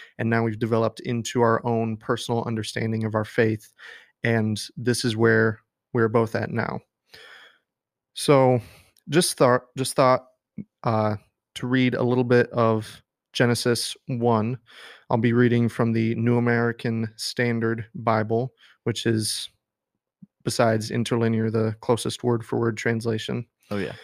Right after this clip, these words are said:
Speaker 1: "So in the beginning, God created the heavens and the earth, and the earth was a formless and desolate emptiness, and darkness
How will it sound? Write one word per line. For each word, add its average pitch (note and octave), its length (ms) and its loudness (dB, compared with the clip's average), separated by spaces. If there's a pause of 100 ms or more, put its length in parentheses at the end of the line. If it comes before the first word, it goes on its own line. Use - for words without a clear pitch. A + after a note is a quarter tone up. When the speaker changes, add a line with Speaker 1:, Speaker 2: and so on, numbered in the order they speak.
(440)
Speaker 1:
"So C3+ 440 6
in E3+ 240 4
the G3 60 4
beginning, C#3+ 480 2 (360)
God C3 220 2
created C#3 340 0
the B2+ 100 2
heavens C3+ 460 -2
and A#2+ 180 -6
the A#2 120 -2
earth, - 320 -10 (280)
and A#2+ 160 0
the A#2 60 -2
earth D3+ 360 -2
was A#2+ 180 -4
a A#2+ 40 -2
formless D#3 720 0
and A#2+ 180 0
desolate B2 460 0 (160)
emptiness, A2+ 640 -4 (240)
and A#2 200 0
darkness C#3 540 0